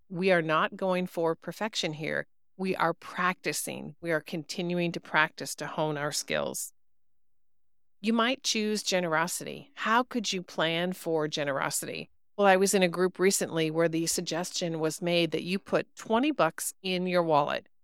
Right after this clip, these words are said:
and you wait and listen for when you sense God is asking you to give that twenty dollars to somebody in need. So you could practice generosity that way.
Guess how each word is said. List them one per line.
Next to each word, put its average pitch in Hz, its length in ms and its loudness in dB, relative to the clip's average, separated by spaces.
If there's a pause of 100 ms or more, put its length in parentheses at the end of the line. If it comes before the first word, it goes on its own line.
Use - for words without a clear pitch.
(200)
and 185 220 0
you 226 400 -4
wait 196 500 2
and 170 260 -2
listen 160 520 -2 (380)
for 180 120 2
when 185 300 2
you 254 100 2
sense 170 520 -2 (360)
God 175 360 2
is 233 120 -2
asking 165 440 -4
you 156 160 -4
to 170 160 -10
give 170 280 -2
that 151 240 -2
twenty 160 300 -4
dollars 143 380 -2
to 165 100 -6
somebody 143 480 -2
in 143 140 -6
need. 143 320 -10 (300)
So - 120 0
you 208 140 2
could - 180 -2
practice 202 640 -2 (100)
generosity 160 720 0
that 143 240 0
way. - 260 -4